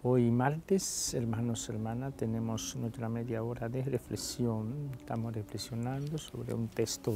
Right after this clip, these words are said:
denso, teológicamente hablando, espiritualmente hablando, inclusive pastoralmente hablando. Se trata de Juan uno, del uno al dieciocho,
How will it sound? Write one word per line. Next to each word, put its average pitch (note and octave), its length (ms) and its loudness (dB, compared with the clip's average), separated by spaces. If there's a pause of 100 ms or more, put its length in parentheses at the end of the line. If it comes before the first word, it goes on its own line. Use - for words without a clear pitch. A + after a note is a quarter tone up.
(120)
denso, D3 480 8 (960)
teológicamente A#2+ 840 6
hablando, C3+ 460 6
espiritualmente A2 960 0
hablando, C3 640 0 (340)
inclusive D3 1000 8 (680)
pastoralmente A2 1200 2
hablando. F#2+ 580 -8 (140)
Se - 180 -4
trata A2 680 0 (720)
de A2 140 2
Juan A#2+ 560 8 (1120)
uno, C#3+ 500 6 (100)
del A#2 220 4
uno B2 180 8
al A2 80 6
dieciocho, G2+ 680 0